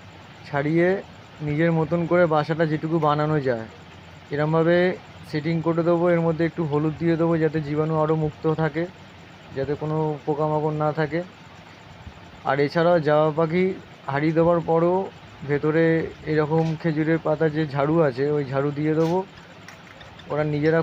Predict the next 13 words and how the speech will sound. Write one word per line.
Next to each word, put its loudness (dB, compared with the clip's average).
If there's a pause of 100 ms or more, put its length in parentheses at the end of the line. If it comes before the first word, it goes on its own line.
খুব -2
সুন্দর 0
বাসা 2
বানাতে 2
পারে। 2 (1900)
দেখতেই -4
পাচ্ছি 0
এইভাবে 2 (840)
আমি -2 (160)
জাওয়া 2
পাখির -2
হাঁড়ি 0 (1120)
দেবো। 0